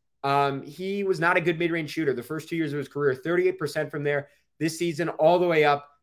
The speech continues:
to forty-six percent, um, on his mid-range jumpers. Um, if, if you can't finish at the rim, that's the type of weakness that in the past would have gotten exposed in the playoffs. No longer a problem for Immanuel Quickley.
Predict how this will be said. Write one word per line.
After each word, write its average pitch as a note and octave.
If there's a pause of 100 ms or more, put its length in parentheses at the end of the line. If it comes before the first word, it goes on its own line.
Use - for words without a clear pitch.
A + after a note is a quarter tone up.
(100)
to C#3
forty-six D#3+
percent, C3+ (140)
um, B2 (120)
on D3
his C3+
mid-range A#2
jumpers. A#2+ (320)
Um, C#3 (1040)
if, D#3+
if E3+
you F3
can't G3+
finish G3+
at G3+
the F#3+
rim, F3 (260)
that's E3+
the F#3
type F#3+
of E3
weakness E3+
that D3+
in F3
the F3
past D3+ (420)
would D3+
have D3+
gotten D3+
exposed C#3
in C#3+
the C3+
playoffs. B2+ (640)
No D3
longer E3
a D3
problem C#3+
for C#3
Immanuel B2+
Quickley. -